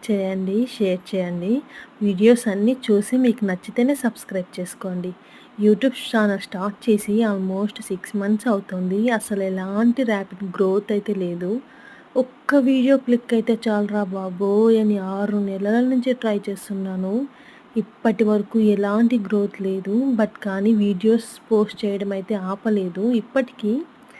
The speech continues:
త్రీ హండ్రెడ్ to టూ నైంటీ వీడియోస్ అయ్యాయి. But కానీ ఫాలో, సబ్స్క్రైబ్ చేసుకున్న వాళ్ళు సిక్స్టీ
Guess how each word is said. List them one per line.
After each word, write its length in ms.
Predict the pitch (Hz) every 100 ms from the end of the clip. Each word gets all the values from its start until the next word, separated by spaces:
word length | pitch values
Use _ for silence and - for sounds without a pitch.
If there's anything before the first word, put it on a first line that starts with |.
| - - - -
త్రీ 140 | 240 214
హండ్రెడ్ 400 | 208 208 202 208 -
to 80 | 277 320 - - - - -
టూ 60 | 247 226
నైంటీ 320 | 190 190 208 196
వీడియోస్ 360 | 202 185 240 240 208
అయ్యాయి. 320 | 190 185 208 202
But 120 | 202 -
కానీ 180 | 208 240 233
ఫాలో, 300 | 190 190 214 214
సబ్స్క్రైబ్ 420 | 185 - - 240 240 -
చేసుకున్న 440 | 196 202 - 214 208
వాళ్ళు 280 | 185 180 185 208 320 - - - - -
సిక్స్టీ 340 | 233 202 -